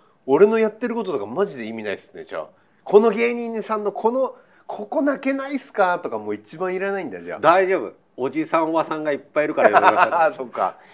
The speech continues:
Speaker 1: おじさん、おばさんだけか。<laughs> なるほど。
Speaker 2: いや、それも、でも若い、
Speaker 1: 道理で。
Speaker 2: 若い人たちは、あの、なんつうの、僕たちの世代よりも選択肢が広がってて、
Speaker 1: はあ。
Speaker 2: 要は若い人でもっと感-、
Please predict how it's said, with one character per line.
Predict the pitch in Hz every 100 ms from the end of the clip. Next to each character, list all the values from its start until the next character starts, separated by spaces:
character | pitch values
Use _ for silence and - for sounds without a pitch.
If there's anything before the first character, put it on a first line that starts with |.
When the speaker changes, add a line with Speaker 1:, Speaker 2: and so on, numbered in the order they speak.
| - - -
Speaker 1:
お | 127
じ | 143
さ | 165
ん、 | 156
お |
ば | 156
さ | 160
ん | 151
だ | 147
け | 156
か。 | 151 160 147 143 135 -
<laughs> | - 127
な | 127
る | 135
ほ | 135
ど。 | 135 139 127 -
Speaker 2:
い |
や、 | 208 -
そ | -
れ | 302
も、 | 359 330 131
で |
も | 175 123
若 | 170 226 214
い、 |
Speaker 1:
道 | 190
理 | 143
で。 | 107 - _ -
Speaker 2:
若 | 170 277 302 320
い | 330 302
人 | - 220
た | - 202
ち | -
は、 | 104 107 85 - -
あ | 143 135
の、 | 127 117 117 _ _ _ -
な | 214
ん | -
つ |
う | 92
の、 | - _ _ _ _ _
僕 | 233 320 - -
た | 254
ち | -
の | 120 98
世 | 110
代 | 104 117 117 120
よ | 131
り | 107
も | 92 101 90 107 98 98 - -
選 | - 226 277
択 | 254 277
肢 | - 143
が | 104
広 | 101 117
が | 127
っ | 127
て | 127
て、 | 113 85
Speaker 1:
は | 73
あ。 | _ _ _ _ _
Speaker 2:
要 | 202 196
は | 95
若 | 110 165 - 294
い | 185
人 | - 165
で | 117
も | 120 226
っ | -
と | 120
感-、 | - 127 135